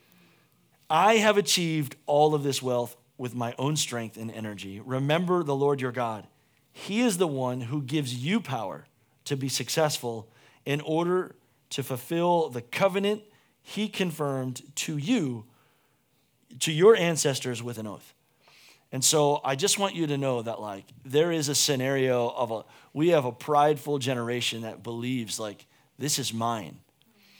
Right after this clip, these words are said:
And, um, when I entered into marriage with my wife,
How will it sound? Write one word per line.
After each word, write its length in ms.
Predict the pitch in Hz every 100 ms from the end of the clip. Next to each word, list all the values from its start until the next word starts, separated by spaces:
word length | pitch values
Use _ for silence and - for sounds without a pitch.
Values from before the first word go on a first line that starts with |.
| _ _ _ _
And, 260 | 131 127 127
um, 300 | 120 98 107 _ _ _ _ _ _ _ _ _ - - - _
when 140 | 151
I 320 | 160 180 214
entered 360 | 208 170 156 151
into 180 | 147 135
marriage 400 | 135 147 139 123
with 140 | 117
my 160 | 120 110
wife, 640 | 110 143 110 98 - -